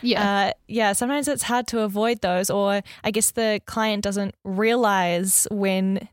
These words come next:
Speaker 2: they're doing that, when they're sort of adding a s-, a spanner in the works to your project.
Speaker 1: Totally. I, I like to make sure I, like you, detail exactly what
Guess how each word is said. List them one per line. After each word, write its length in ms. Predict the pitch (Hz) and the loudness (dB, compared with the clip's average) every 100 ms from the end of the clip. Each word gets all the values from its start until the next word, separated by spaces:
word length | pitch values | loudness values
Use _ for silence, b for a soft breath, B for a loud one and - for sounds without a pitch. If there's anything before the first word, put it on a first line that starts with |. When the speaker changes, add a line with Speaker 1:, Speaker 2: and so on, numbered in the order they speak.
| - | -6
Speaker 2:
they're 140 | 196 | -4
doing 400 | 180 190 196 233 | -2 -2 0 0
that, 280 | 269 330 330 - | 0 -2 -4 -2
when 180 | 202 | 0
they're 260 | 190 196 190 | 0 0 -2
sort 200 | - 202 | -2 -2
of 220 | 190 185 - | -2 -6 -6
adding 360 | 185 196 226 240 | -2 -2 -2 0
a 40 | |
s-, 160 | 233 - | -2 -4
a 60 | - | -4
spanner 380 | - - 208 220 | -4 -2 -2 -2
in 140 | 220 | 0
the 80 | 226 | -2
works 500 | 220 254 - - - | -2 -4 -6 -8 -8
to 140 | - 226 | -4 -4
your 160 | 226 | -4
project. 580 | 226 247 254 359 330 - | -2 -4 -2 -4 -6 -8
Speaker 1:
Totally. 520 | - 214 196 190 190 _ _ _ _ _ _ _ | -2 0 0 -2 -6 _ _ _ _ _ _ _
I, 200 | 247 247 - _ - | 2 2 -2 _ -2
I 100 | 233 | 2
like 180 | 254 - | 2 2
to 80 | 302 | 2
make 200 | 277 - | 2 2
sure 280 | - 226 214 | 2 4 4
I, 400 | 202 190 185 185 b b _ | 4 2 0 -4 b b _
like 280 | 226 240 - | 0 2 2
you, 180 | 240 202 | 0 0
detail 580 | 185 214 226 - 190 190 | 0 0 2 2 2 0
exactly 500 | 202 196 190 - 226 | -2 0 0 0 -4
what 280 | 196 190 | -2 -2